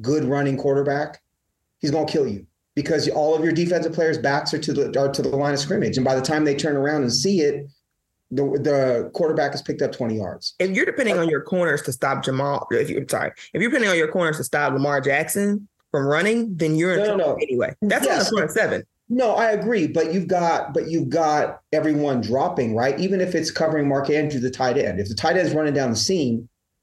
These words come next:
Speaker 1: right, the linebacker or the safety has to follow him. If
Speaker 2: Yeah,
Speaker 1: every,
Speaker 2: but
Speaker 1: all the defensive players are moving down the field and the front four can't get to him, he's got this huge gap in between. Whereas in zone, your eyes are facing forward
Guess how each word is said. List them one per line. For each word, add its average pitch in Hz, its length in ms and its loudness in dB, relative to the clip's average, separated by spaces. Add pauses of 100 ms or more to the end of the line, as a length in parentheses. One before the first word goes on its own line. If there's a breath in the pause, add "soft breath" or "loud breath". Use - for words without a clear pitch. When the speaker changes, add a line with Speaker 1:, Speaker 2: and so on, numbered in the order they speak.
Speaker 1:
right, 139 220 0
the 131 60 0
linebacker 170 640 0
or 123 80 2
the 110 60 0
safety 165 360 0
has 135 200 0
to 117 60 -6
follow 175 440 0
him. - 100 -18 (300 soft breath)
If 131 100 0
Speaker 2:
Yeah, 131 100 2
Speaker 1:
every, 175 260 0
Speaker 2:
but - 60 -14 (380)
Speaker 1:
all 180 160 2
the 180 100 -2
defensive 185 340 -2
players 180 280 0
are 143 60 0
moving 139 320 2
down 135 320 0
the 120 80 0
field 110 460 -2 (840)
and 135 200 0
the 131 60 0
front 165 260 -2
four 165 300 0
can't 139 300 -2
get 170 200 0
to 104 100 -2
him, 104 280 -6 (300)
he's 170 180 0
got 170 160 0
this 151 180 0
huge 135 280 0
gap 139 260 2
in 117 100 0
between. - 460 -4 (360)
Whereas 147 460 2
in 131 140 0
zone, 170 680 0
your 143 300 0
eyes 165 240 0
are 147 80 0
facing 143 380 0
forward 220 640 0